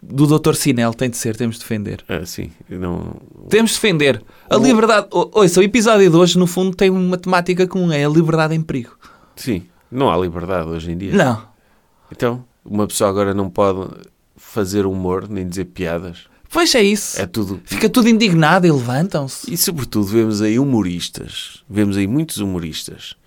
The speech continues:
Speaker 2: que, em vez de serem contra o sistema, são a favor do sistema, defendem, por exemplo, vacinas e que a Terra é
Speaker 1: Ah.
Speaker 2: redonda. Já ouviu isso?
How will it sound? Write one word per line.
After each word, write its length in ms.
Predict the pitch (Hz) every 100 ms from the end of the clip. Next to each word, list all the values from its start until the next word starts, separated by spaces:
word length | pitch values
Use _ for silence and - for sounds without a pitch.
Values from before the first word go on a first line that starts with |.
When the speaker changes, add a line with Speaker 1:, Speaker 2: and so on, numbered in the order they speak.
| _ _ -
Speaker 2:
que, 120 | 117
em 100 | 107
vez 200 | 117 104
de 60 |
serem 260 | - 117 104
contra 320 | 107 101 95
o 60 | 87
sistema, 560 | - - 80 76 85 - _ _ _
são 280 | - 135 127
a 40 |
favor 340 | 123 120 113 117
do 100 | -
sistema, 460 | - - 123 117
defendem, 380 | 98 - 107 98
por 140 | 87 98
exemplo, 320 | 104 95 87
vacinas 880 | 92 87 - 104 113 104 98 98 - _ - -
e 60 | -
que 100 | 110
a 40 |
Terra 320 | - 107 95
é 60 | 92
Speaker 1:
Ah. 180 | 117 147
Speaker 2:
redonda. 580 | 110 117 113 104 - -
Já 200 | 110 139
ouviu 240 | 98 87 78
isso? 300 | - -